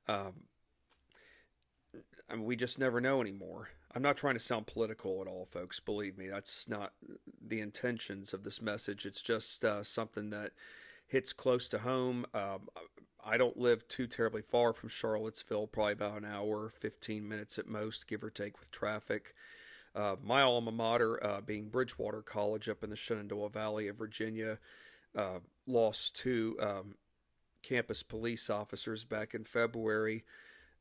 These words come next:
Uh, thank heavens no, uh, student or faculty member was held at gunpoint,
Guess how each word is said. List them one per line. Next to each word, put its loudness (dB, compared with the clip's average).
Uh, 2
thank 4
heavens 0
no, 4
uh, 0
student 0
or -4
faculty 0
member -2
was -4
held 0
at -8
gunpoint, -2